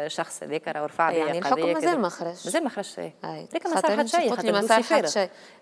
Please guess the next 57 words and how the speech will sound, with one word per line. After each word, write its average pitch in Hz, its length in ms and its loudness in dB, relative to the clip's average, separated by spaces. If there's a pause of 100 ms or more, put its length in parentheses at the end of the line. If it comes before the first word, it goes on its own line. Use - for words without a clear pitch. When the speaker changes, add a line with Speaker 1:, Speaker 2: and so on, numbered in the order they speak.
Speaker 2:
أي، 190 200 4
كي - 260 -4
يخرج 240 300 2
الحكم 262 420 -4
وقتها 170 340 -8
نعرف. 165 240 -12
في 190 100 -6
بالي 240 180 6
ما 233 80 -2
صار 233 200 2
حتى 208 220 -6
شيء، 254 120 -2
يعني 226 320 -2
Speaker 1:
لا، 233 160 2
ما 311 120 4
Speaker 2:
صار - 0 -
Speaker 1:
صار 269 160 10
حتى 285 120 2
Speaker 2:
حتى 269 120 -2
Speaker 1:
شيء، 285 140 4
Speaker 2:
شيء. 285 60 2
Speaker 1:
مشيت 254 320 -2
خذاو 208 220 0
أقوالي، 190 440 -2
عملنا 220 320 -2
مكافحة، 151 580 -4
مشينا 214 360 -4
للمحكمة. 151 540 -8 (340)
Speaker 2:
شي - 200 -2
يصير 302 300 -2
كيف 285 240 -6
يصدر 214 340 0
الحكم؟ - 340 -14 (640)
Speaker 1:
آه، 170 40 -8
عدم 180 280 -4
Speaker 2:
ما 254 40 -4
Speaker 1:
سماع 277 120 -2
الدعوة. 269 360 0
Speaker 2:
تخافش؟ 254 180 -8 (920)
Speaker 1:
نعم؟ 208 220 -2 (220)
Speaker 2:
ما 202 60 -6
تخافش؟ - 540 -6
Speaker 1:
ما 233 100 -2
عند-، 330 220 -4
أنا 294 220 2
ما 240 80 0
عنديش 269 260 0
مناش 262 240 -2
نخاف 254 260 -2
خاطر 208 260 0
أنا 220 100 -2
من، 196 240 -2
ما، 175 360 0
ما 151 220 -4
عملتش 180 260 -4
حاجة 269 180 -2
غلطة. 294 360 -2